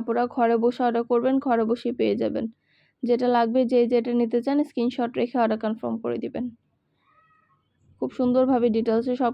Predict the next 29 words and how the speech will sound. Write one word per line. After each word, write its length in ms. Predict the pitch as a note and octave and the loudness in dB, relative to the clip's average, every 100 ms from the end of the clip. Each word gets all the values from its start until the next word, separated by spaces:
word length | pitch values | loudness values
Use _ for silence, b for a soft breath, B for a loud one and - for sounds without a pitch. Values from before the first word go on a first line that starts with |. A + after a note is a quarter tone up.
| - | -2
কিছু 160 | A#3+ B3 | -2 0
বলে 240 | A3 A3 | 2 2
দেওয়া 220 | A3 G#3+ A3+ | 2 2 0
হয়েছে, 320 | A#3+ A3+ B3+ | 0 -2 -2
ডিটেলসে 400 | A#3+ A#3+ A#3 A#3+ | -2 -2 -4 -4
দেখিয়ে 340 | A#3 A3 A3+ A3 | -4 -2 0 -2
দিচ্ছি, 340 | - - - - _ _ _ b b b _ | -2 -8 -14 -18 _ _ _ b b b _
প্রাইসটাও 400 | - A3 A3+ B3 | -2 -2 0 0
লিখে 260 | A#3+ A#3+ B3 | 0 2 0
দিয়েছি। 380 | G#3+ G#3 G#3+ - A3+ - _ _ _ _ _ _ _ _ _ _ _ _ _ _ _ _ _ | 0 0 -2 -8 -12 -14 _ _ _ _ _ _ _ _ _ _ _ _ _ _ _ _ _
অবশ্যই 400 | - A3+ B3 C#4 B3+ | -4 -2 -2 0 0
আমাদের 200 | A#3+ B3 | 0 0
সাথে 160 | B3+ B3 | 0 0
যোগাযোগ 400 | A#3 A#3 A#3 A#3 | 2 2 2 0
করতে 280 | A#3 A#3 B3 | -2 -4 -2
হবে, 260 | B3 B3 C4+ | -2 0 0
অনলাইন 340 | B3+ A3+ A3 G#3+ | 2 0 2 0
অর্ডার 200 | G#3 G#3+ | -2 -4
করতে 240 | A3 A#3 | -4 -2
হবে। 240 | A3 - - - _ _ _ _ _ | -4 -4 -8 -14 _ _ _ _ _
নাম, 160 | B3 A#3 | -2 0
ঠিকানা, 340 | A#3 B3 A#3+ A#3+ | -2 -2 -2 -2
ফোন 200 | A#3+ B3 | -2 -2
নাম্বার 260 | A#3 A#3 A#3+ | 0 0 0
এবং 200 | B3 A#3+ A#3+ | 0 0 -2
শুধুমাত্র 420 | B3+ B3+ B3+ B3 | -2 -2 -2 -2
ডেলিভারি 460 | A#3 A3+ A3+ A3+ A3+ | 0 2 4 2 0
চার্জ 260 | A3+ A3 A3+ | 0 0 0
বিকাশ 280 | A3+ A3 | -2 -2